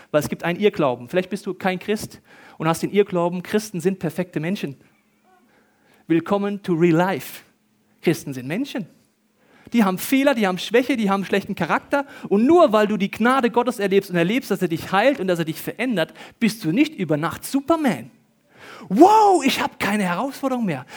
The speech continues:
Mein Charakter ist so perfekt.“ Das ist oft das Problem. Ich hab oft gedacht, ich will mit Gott nichts zu tun haben, weil die Christen mir schräg kamen. Weil ich dachte, ein Christ muss ein perfekter Mensch sein. Ein Christ lebt aus Gnade.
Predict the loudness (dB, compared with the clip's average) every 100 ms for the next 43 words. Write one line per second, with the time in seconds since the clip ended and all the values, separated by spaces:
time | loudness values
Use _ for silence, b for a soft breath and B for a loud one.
0 | -8 -2 0 2 2 0 -4 0 0 2
1 | 0 2 0 0 0 0 -2 -16 -14 -16
2 | _ b b b b b b b b b
3 | 2 4 2 -2 -4 -2 2 2 2 0
4 | 0 0 -2 0 0 -2 -4 -2 -2 -2
5 | -4 -6 -8 -8 -4 -2 0 -2 -4 -4
6 | -4 -4 -4 -2 -2 -2 -4 -4 -6 -6
7 | -6 -14 _ B B 4 4 4 0 2
8 | -4 -4 -10 -2 4 4 2 -4 -2 -2
9 | -2 -2 -2 -2 -4 -4 -6 -8 -8 -4
10 | -4 -4 -14 B B -2 -2 -2 -6 -8
11 | -6 -4 -2 -4